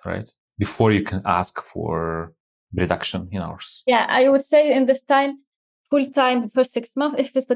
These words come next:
Speaker 2: company is flexible, so target specific companies who have the flexibility, who can give you the remote option, and then just focus on that. And then once you have,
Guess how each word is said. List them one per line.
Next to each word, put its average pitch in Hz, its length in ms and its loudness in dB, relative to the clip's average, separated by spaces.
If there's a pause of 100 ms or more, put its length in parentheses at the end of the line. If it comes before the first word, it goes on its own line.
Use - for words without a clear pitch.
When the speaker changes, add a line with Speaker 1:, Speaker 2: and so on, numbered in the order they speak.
(120)
Speaker 2:
company 294 300 2 (120)
is - 200 -10
flexible, 233 560 0 (160)
so 262 480 2 (540)
target 269 300 4
specific 311 520 -2
companies 302 540 2
who 240 120 2
have 233 280 -2
the 202 80 -8 (120)
flexibility, 262 800 0
who 233 320 2
can 220 220 -4
give 240 200 -2
you 214 220 -2 (340)
the 214 120 2
remote 208 500 0
option, 285 420 0 (580)
and 240 240 0
then 311 220 4 (280)
just 269 300 0
focus 311 380 0
on 247 200 -4
that. 285 260 2 (360)
And 262 180 0
then 311 220 2
once 370 300 0
you 269 100 2
have, 262 220 2